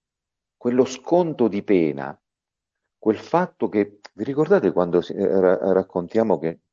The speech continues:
certe volte delle anime del purgatorio sono andate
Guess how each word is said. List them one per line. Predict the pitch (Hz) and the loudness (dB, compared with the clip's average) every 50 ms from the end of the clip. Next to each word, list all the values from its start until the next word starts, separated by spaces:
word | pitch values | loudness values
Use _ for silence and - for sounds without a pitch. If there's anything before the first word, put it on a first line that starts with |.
| _ | _
certe | _ - 85 - _ 90 | _ -16 -16 -10 _ -2
volte | 101 127 135 131 - - 78 - - - _ _ _ _ _ _ _ _ _ _ _ _ _ _ | 0 0 0 0 -2 -2 -2 -2 -4 -10 _ _ _ _ _ _ _ _ _ _ _ _ _ _
delle | _ - - 107 101 92 95 101 104 | _ 0 2 2 4 4 4 4 4
anime | 123 143 147 135 113 98 90 | 4 2 2 0 -2 -2 -2
del | 82 87 87 - | -2 -2 -4 -6
purgatorio | _ - 87 80 - 82 80 - - 78 62 60 - - 73 71 73 - _ | _ -10 -10 -6 -4 -4 -4 -2 -4 -6 -6 -6 -10 -14 -14 -14 -14 -14 _
sono | _ - - 147 131 104 120 | _ -8 -4 -2 -2 0 -2
andate | 156 151 113 85 69 65 69 69 - 69 69 - - | -4 -4 -4 -4 -6 -6 -6 -10 -12 -14 -16 -16 -20